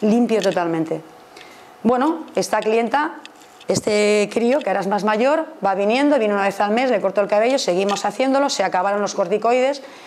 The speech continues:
y llevamos controlada esa dermatitis. ¿Vale? Eh, el tema de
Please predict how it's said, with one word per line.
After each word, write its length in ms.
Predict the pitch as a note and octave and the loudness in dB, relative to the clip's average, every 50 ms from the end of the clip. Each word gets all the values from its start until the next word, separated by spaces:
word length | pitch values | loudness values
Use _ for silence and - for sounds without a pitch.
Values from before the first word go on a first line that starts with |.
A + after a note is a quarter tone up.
| - - - | -20 -8 -2
y 100 | - G#3+ | 0 2
llevamos 340 | A3+ A3+ A3+ A3+ B3+ C#4 C4 | 2 2 2 2 0 0 0
controlada 500 | - A#3 A3+ G#3+ G3 G3+ G3 G3 G#3 A3+ | 0 -2 0 0 0 2 2 2 2 0
esa 160 | A3+ - A#3 | 0 0 0
dermatitis. 720 | G#3 G3+ F#3+ F#3 F3+ E3+ E3+ E3+ E3 - E3+ E3 - - - - - - - - - - - - - - - - - - - - - - - | 0 0 0 0 -2 -2 -2 -2 -4 -4 -6 -10 -10 -14 -20 -20 -20 -20 -20 -20 -20 -20 -20 -20 -20 -20 -20 -20 -20 -20 -18 -16 -16 -8 -4
¿Vale? 240 | F3+ F#3 G3+ A3 A#3 A3 - - - - - - - - - - - - - - | -2 -2 -2 -2 -4 -8 -12 -20 -20 -20 -20 -20 -20 -20 -20 -20 -20 -12 -6 -4
Eh, 760 | B3 B3 B3+ B3 A#3+ A#3+ A#3+ A#3 A3+ A3+ A3 G#3+ G#3 G3+ - - - - - - | -2 -2 0 0 0 0 0 0 0 0 0 -2 -2 -4 -8 -12 -20 -10 -4 0
el 180 | B3 B3+ B3 | 0 0 0
tema 300 | B3 C4+ C#4+ D4 D#4 D#4+ | 2 2 2 2 2 2
de 920 | C#4+ C#4+ C#4+ D4+ D#4 D#4 D#4 D#4 D4+ C#4+ C#4 B3+ A#3+ A#3 A3 G#3 G3+ - | 2 2 2 2 2 2 2 2 2 2 2 2 2 0 0 -2 -4 -6